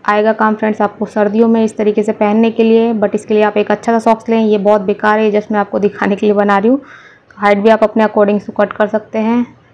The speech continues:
Next डीआईवाई हमारा और एक socks मैंने यहाँ पे ले लिया है और उसको मैंने बीच में से cut कर लिया है।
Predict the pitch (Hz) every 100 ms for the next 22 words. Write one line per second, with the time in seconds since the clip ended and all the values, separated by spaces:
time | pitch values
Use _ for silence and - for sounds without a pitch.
0 | _ _ _ - 208 214 214 226 220 220
1 | 220 226 226 220 226 233 214 226 226 226
2 | - - 226 220 220 214 214 220 220 220
3 | 233 226 240 - 202 196 214 208 208 196
4 | 208 220 220 220 226 - 226 226 233 254